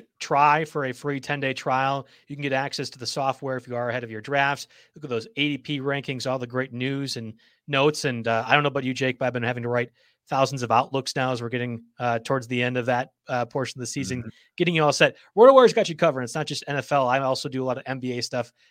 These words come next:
Speaker 1: We're in the, the throngs of free agency right now. The Lakers have signed approximately thirty-five All-Stars. So
Speaker 2: I got fight week this week. It's
Speaker 1: There you go,
Speaker 2: pay-per-view,
Speaker 1: yes.
Speaker 2: so I'm gonna be back here streaming with, uh, with John Littering tomorrow at about the same time here, so we can talk some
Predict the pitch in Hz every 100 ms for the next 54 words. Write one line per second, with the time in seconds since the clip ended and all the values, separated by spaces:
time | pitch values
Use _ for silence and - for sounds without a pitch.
0 | _ 143 139 127 120 123 - 139 131 135
1 | 123 - 139 131 120 - 120 117 117 117
2 | 117 123 131 117 - 127 117 117 _ _
3 | - - 127 - 131 117 - 127 120 120
4 | 113 110 - 104 107 - 113 110 123 113
5 | - 131 120 139 139 139 - 135 139 120
6 | - 139 165 139 165 131 117 143 117 117
7 | 139 127 110 113 117 - 113 - - 117
8 | 110 104 98 - 101 95 92 - - 113
9 | 98 117 110 113 120 117 110 101 95 104
10 | 104 101 90 113 113 117 104 117 110 98
11 | 113 107 113 104 120 - 110 95 98 98
12 | 95 - 104 90